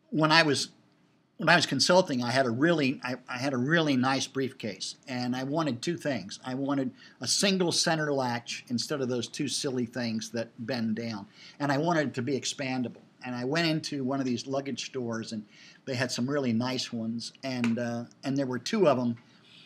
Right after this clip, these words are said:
and one of 'em was on sale, and then the other one was the one I wanted. Uh,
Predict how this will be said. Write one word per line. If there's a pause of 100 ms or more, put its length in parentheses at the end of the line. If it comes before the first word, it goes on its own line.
(300)
and
one
of
'em
was
on
sale,
and
then
the
other
one
was
the
one
I
wanted. (220)
Uh,